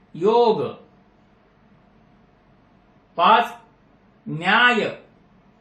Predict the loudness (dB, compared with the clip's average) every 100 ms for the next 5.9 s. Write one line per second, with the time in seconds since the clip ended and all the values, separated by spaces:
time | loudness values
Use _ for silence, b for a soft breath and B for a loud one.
0 | _ _ _ _ _ _ _ _ _ -14
1 | -12 -12 -10 -8 -6 -6 -6 -8 -20 _
2 | _ -8 -4 -2 -4 -4 -6 -6 -8 -10
3 | -16 -16 _ _ _ _ _ _ _ _
4 | _ _ _ _ _ _ _ _ _ _
5 | _ _ _ _ _ _ -14 -4 0